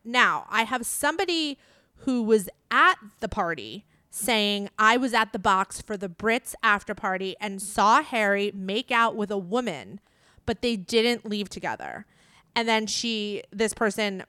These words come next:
later messaged me and said, "The girl I saw him hooking up with was more of a very light brunette,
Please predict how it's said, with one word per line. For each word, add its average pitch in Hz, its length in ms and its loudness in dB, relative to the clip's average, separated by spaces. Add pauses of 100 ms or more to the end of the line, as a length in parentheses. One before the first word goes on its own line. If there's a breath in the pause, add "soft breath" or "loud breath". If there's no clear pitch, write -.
(120)
later 208 420 0
messaged 196 380 -2
me 190 160 -4
and 190 160 -6
said, 185 300 -2
"The 208 80 -2
girl 233 400 4
I 226 120 2
saw 214 280 4
him 208 160 -2
hooking 196 360 -2
up 180 200 -2
with 180 240 -4 (200)
was 196 360 0
more 220 440 2
of 202 140 0
a 208 80 -2
very 208 460 2
light 202 400 -2
brunette, 190 480 0